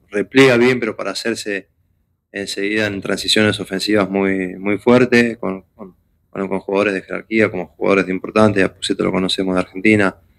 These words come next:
eh, Huerta lo conocen ustedes mejor que yo, que es un gran, grandísimo jugador.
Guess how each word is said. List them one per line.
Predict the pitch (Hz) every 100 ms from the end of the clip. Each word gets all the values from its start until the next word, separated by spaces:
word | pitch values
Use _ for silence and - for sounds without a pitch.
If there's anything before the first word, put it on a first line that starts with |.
| _ _ _ _
eh, | 98 92
Huerta | 98 98 104 101
lo | 92
conocen | 95 95 -
ustedes | 95 - 101
mejor | 98 90 98
que | 92
yo, | - 123 107
que | 101
es | -
un | 98
gran, | 98 104 95 95
grandísimo | 95 104 104 104 98
jugador. | - 98 107 131 -